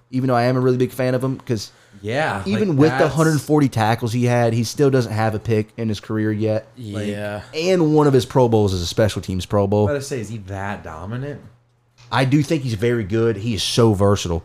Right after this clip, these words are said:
Speaker 1: I mean, my God, he's lining up at slot corner, linebacker, free safety, strong
Speaker 2: Arizona,
Speaker 1: safety.
Speaker 2: Arizona's defensive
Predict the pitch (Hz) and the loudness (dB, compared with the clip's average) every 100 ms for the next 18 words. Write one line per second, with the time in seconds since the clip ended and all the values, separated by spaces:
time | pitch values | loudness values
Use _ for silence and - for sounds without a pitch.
0 | - _ _ _ - 101 101 110 107 95 | -10 _ _ _ -4 0 4 4 4 2
1 | 90 98 92 95 104 101 95 90 - 113 | 2 2 2 2 0 0 -2 -4 -2 -2
2 | 92 - 113 110 107 101 104 101 98 98 | -2 0 2 2 2 0 0 0 -2 -2
3 | 101 113 107 - 104 104 110 127 107 123 | -6 -4 -4 -2 -4 -4 -4 -2 0 0
4 | 127 104 98 107 104 110 117 117 104 101 | 0 -2 -2 -2 -2 -4 -6 -8 -8 -10
5 | 98 104 95 | -12 -12 -14